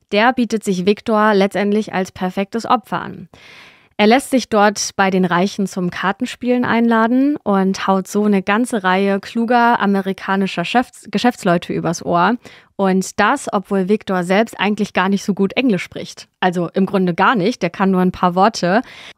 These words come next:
Und das Ganze sagt auch wieder ziemlich viel über Victor, über seine Person, aber vor allem auch über seine Masche aus. Also du hast da einen Mann, der die Sprache gar nicht kann,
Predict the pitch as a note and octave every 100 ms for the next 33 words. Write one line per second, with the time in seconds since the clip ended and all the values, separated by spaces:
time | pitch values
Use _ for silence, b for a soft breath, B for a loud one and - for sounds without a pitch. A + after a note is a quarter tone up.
0 | - G#3 A3+ - A#3+ A#3 G3+ A3 - A3
1 | A#3 G3+ G3 - A#3 G#3+ - - A#3+ G#3+
2 | F#3+ F#3+ F3+ G3+ - B3+ A#3+ A#3+ F#3+ F#3+
3 | F#3 F#3 F#3+ F#3 G3 F3+ G3+ A#3+ - F#3+
4 | F#3 F#3 F#3+ F3+ G3 G#3 F#3+ G#3 G3 F#3
5 | F3+ F3 E3+ G3 - - D#3+ G3+ - F3+
6 | F3 E3+ G3+ - F#3 F3+ F3+ G3+ B3+ A#3+
7 | F#3+ F3+ F3+ E3+ F#3 - - F3+ - A#3+
8 | A#3 B3 - - A#3 C#4